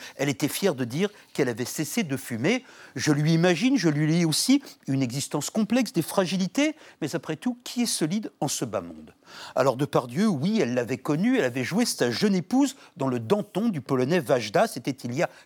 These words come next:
quarante ans. Et dans l'intimité d'une scène, « Il avait glissé sa grosse patte sous mes jupons », avait-elle écrit en deux mille dix-neuf sur son profil Facebook d'un joli brin de plume à propos d'une des premières affaires qui ont fini par entraîner Depardieu au tréfonds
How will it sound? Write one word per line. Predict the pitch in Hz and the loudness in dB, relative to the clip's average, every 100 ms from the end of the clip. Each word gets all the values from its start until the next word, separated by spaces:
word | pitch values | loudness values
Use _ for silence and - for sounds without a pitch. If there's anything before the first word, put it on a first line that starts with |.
| _ | _
quarante | 202 135 107 - 127 | -2 -2 -8 -6 -4
ans. | 202 - - - | -4 -6 -12 -6
Et | 113 | -4
dans | 120 | -2
l'intimité | 127 139 - 139 131 180 | 0 -2 -4 -6 -2 -4
d'une | 139 131 | -2 -2
scène, « | - 214 262 247 - _ _ | -2 0 0 -2 -12 _ _
Il | 175 | -2
avait | 151 156 202 - _ | -2 -2 -6 -8 _
glissé | 101 143 196 - 214 - _ | -6 -2 -2 -2 -4 -6 _
sa | - 139 | -4 -4
grosse | 110 151 247 - | -2 -2 -2 -2
patte | - 240 247 226 | -2 -2 -2 -2
sous | - 160 | -4 -2
mes | 123 107 | -2 0
jupons », | 101 220 - 147 220 - - - | 0 0 0 -4 -4 -12 -12 -2
avait-elle | 147 151 147 | 0 2 0
écrit | 127 - 202 | 0 0 -2
en | 123 | 0
deux | 170 | 0
mille | 185 135 | -2 -4
dix-neuf | 127 110 180 208 | -8 -2 -2 -2
sur | 135 | -8
son | - 120 | -8 -6
profil | 131 - 135 | -6 -6 -8
Facebook | - 110 110 147 143 - - | -6 -6 0 0 0 -12 -6
d'un | 135 135 | -4 -2
joli | 120 214 147 | 0 -2 -2
brin | 127 202 | -2 -2
de | 123 | -4
plume | - 240 311 - - - | -2 -2 -2 -6 -14 -2
à | 170 | -2
propos | - 160 220 226 | 0 -6 -4 -4
d'une | 175 202 | -2 -2
des | 131 | -2
premières | 117 - 202 170 131 | -6 -2 0 0 0
affaires | 123 - 175 196 | -2 0 -2 -2
qui | - | -4
ont | 123 | -6
fini | - 147 | -4 -6
par | 143 113 | -2 -4
entraîner | 117 - 117 110 | -4 -6 -6 -4
Depardieu | 127 120 101 131 185 - - - | -2 0 0 0 0 -2 -12 -8
au | 123 | -6
tréfonds | - 175 - 127 | -2 -2 -2 -6